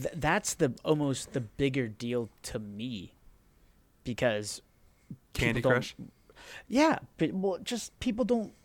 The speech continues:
Speaker 1: I, I feel like a majority of people don't realize that the most money made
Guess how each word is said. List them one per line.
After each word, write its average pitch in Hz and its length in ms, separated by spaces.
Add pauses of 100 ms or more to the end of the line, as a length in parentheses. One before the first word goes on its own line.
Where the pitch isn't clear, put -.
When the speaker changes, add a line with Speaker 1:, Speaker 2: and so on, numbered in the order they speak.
(200)
Speaker 1:
I, 160 120 (180)
I 160 60
feel 196 120
like 185 120
a 156 200
majority 139 460
of 127 80
people 131 180
don't 113 300
realize 120 540 (680)
that 110 360 (340)
the 127 180
most 120 380
money 120 300
made 110 440